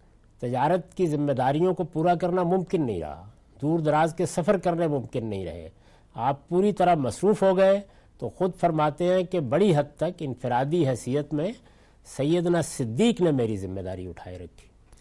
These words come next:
چنانچہ آپ نے یہ بتایا ہے کہ جتنے لوگوں نے بھی میرے ساتھ تعاون کیا ہے،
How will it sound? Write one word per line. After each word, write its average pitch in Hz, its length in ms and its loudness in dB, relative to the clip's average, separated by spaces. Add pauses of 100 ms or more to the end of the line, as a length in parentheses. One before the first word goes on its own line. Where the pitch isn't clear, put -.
(360)
چنانچہ 120 400 -4
آپ 127 220 0
نے 151 100 0
یہ 147 120 0
بتایا 127 520 2
ہے 110 180 0 (600)
کہ 110 240 -8
جتنے 139 420 -2
لوگوں 175 320 4
نے 170 100 4
بھی 165 140 2
میرے 131 260 0
ساتھ 127 360 -2
تعاون 131 380 0
کیا 143 340 2
ہے، 113 180 0